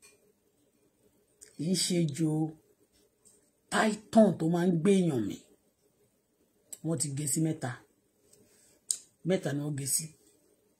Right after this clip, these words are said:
Bí mo ṣe rí báyìí, ẹ̀jẹ̀ ń ṣe ṣarararararara. Ẹ mọ̀ kó tètè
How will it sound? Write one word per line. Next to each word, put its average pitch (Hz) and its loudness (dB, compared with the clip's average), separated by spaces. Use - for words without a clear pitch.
Bí 277 8
mo 254 12
ṣe 240 6
rí 240 6
báyìí, 240 6
ẹ̀jẹ̀ 240 12
ń 254 12
ṣe 254 6
ṣarararararara. 220 4
Ẹ 254 12
mọ̀ 254 12
kó 302 12
tètè 262 10